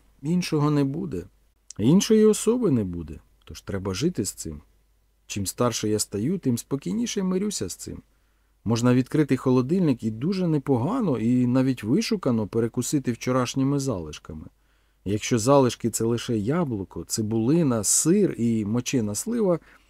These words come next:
все одно скаржитися безглуздо, потрібно радіти з того, що є.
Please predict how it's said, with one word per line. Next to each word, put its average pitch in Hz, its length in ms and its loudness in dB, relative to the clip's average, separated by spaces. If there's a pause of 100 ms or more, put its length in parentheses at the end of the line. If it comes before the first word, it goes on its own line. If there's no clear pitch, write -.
(180)
все - 180 0
одно 294 180 0
скаржитися 190 640 -2
безглуздо, 135 720 -2 (140)
потрібно 101 460 -6
радіти 113 460 -2
з - 120 -8
того, 110 420 -8 (160)
що - 280 -10
є. 92 340 -12